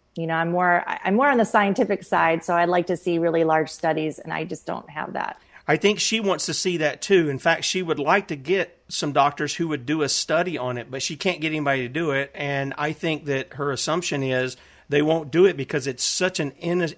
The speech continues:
Speaker 2: inexpensive remedy. In her words,
Speaker 1: Um,
Speaker 2: it's an
Speaker 1: they'll
Speaker 2: inexpensive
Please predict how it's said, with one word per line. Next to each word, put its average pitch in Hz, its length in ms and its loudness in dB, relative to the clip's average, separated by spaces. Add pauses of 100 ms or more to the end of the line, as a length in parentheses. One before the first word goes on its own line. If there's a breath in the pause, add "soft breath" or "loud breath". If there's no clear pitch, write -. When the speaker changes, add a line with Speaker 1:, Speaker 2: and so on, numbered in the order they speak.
Speaker 2:
inexpensive 165 960 -4 (800)
remedy. 139 460 0 (160)
In 156 160 -2
her 175 240 2
words, 120 380 -2
Speaker 1:
Um, 151 320 -8 (100)
Speaker 2:
it's 151 220 2
an 156 80 0
Speaker 1:
they'll 175 120 -2
Speaker 2:
inexpensive 180 360 4